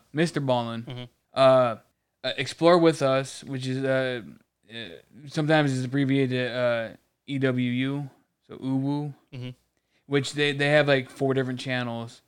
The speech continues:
Speaker 1: Uh, but there's, like, the E W U Crime Stories or something, Coffee House Crimes, and, uh, there's a couple others that I'm, I'm blanking on, but
Speaker 2: Well, I was watching Mister Ballin the other day, and you may have already seen this one, right? Um, but, like, he does the,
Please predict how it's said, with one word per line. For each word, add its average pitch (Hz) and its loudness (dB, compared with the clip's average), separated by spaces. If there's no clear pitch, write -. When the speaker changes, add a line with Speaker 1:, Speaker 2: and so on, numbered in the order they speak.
Speaker 1:
Uh, 113 -2
but 139 0
there's, 135 2
like, 131 2
the 131 -6
E 143 -2
W 139 2
U 127 -4
Crime 131 -2
Stories 123 -4
or 120 -8
something, 120 -6
Coffee 156 2
House 143 4
Crimes, 127 -4
and, 131 -2
uh, 120 2
there's 123 -12
a 127 -8
couple 156 -2
others 139 2
that 131 -2
I'm, 123 -8
I'm 123 -6
blanking 123 -4
on, 120 -6
but 113 -10
Speaker 2:
Well, 127 -8
I 131 0
was 165 -2
watching 165 0
Mister 127 -6
Ballin 113 -4
the 98 -14
other 92 -12
day, 98 -14
and 135 -8
you 185 -2
may 185 0
have 131 0
already 110 -2
seen 107 -12
this 104 -18
one, 101 -14
right? 104 -10
Um, 113 -8
but, 117 -8
like, 127 -6
he 147 -4
does 135 0
the, 120 -8